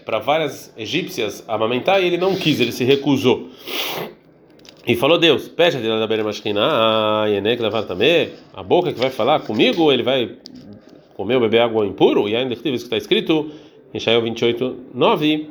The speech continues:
"Et mi yoredea", quem vai mostrar o caminho? Lemi Yoredea, Lemi Avin Shmoa. Quem vai mostrar o caminho, quem entende? Legmule Mechalav, Letekei Mishadayim. São as pessoas, são os bebês que só tomaram e só comeram coisas,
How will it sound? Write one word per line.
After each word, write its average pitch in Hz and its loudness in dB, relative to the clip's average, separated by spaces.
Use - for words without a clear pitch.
"Et 95 -10
mi 151 0
yoredea", 131 4
quem 139 -4
vai 127 -2
mostrar 120 -2
o 113 -2
caminho? 180 -2
Lemi 156 4
Yoredea, 131 4
Lemi 139 -2
Avin 127 -4
Shmoa. 127 0
Quem 139 -4
vai 135 -2
mostrar 120 -4
o 104 -6
caminho, 131 -2
quem 123 -2
entende? 170 0
Legmule 117 -2
Mechalav, 151 0
Letekei 127 -2
Mishadayim. 113 0
São - -10
as - -10
pessoas, - -8
são 139 -6
os 120 -8
bebês 147 -2
que 139 0
só 131 -2
tomaram 123 2
e 123 -2
só 123 -4
comeram 113 -2
coisas, 110 -2